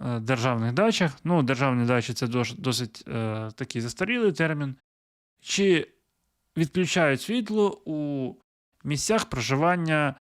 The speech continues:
політичної та бізнесової еліти? Ну, дуже часто це кажуть про район Кончезаспа. Так, відключають, але під час відключень дуже часто можна, е, у них є світло, тому що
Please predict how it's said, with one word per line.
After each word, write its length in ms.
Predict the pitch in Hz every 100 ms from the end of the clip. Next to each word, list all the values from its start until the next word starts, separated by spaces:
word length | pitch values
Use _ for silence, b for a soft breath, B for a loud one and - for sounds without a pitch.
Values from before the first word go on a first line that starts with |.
| _ _
політичної 600 | 151 139 131 208 - 165
та 100 | 127
бізнесової 680 | 113 110 123 - 170 147 127
еліти? 320 | 107 95 - -
Ну, 340 | 196 180 127 - _ _
дуже 440 | - - 156 135
часто 360 | - 202 - 135
це 380 | - 135 123 113 _ _ _ _ _ _
кажуть 360 | 165 170 151 110
про 320 | 127 120 117
район 260 | 123 143
Кончезаспа. 640 | 135 120 - 107 101 - _ _ _ _ _ _ _ _ -
Так, 240 | 202 196
відключають, 720 | 190 185 202 185 254 285 254 -
але 680 | 170 170 180 185 185 170 - _ _ _ _ b b
під 140 | - 147
час 220 | 160 -
відключень 640 | 165 226 247 208 180 143 - _ _ _ _ _ _ -
дуже 280 | 151 151 135
часто 380 | 196 202 -
можна, 440 | 135 151 131 139 139
е, 500 | - 127 127 123 131
у 40 |
них 220 | 131 120
є 60 | 131
світло, 400 | - 233 226 190
тому 300 | - 135 175
що 420 | - 165 147 139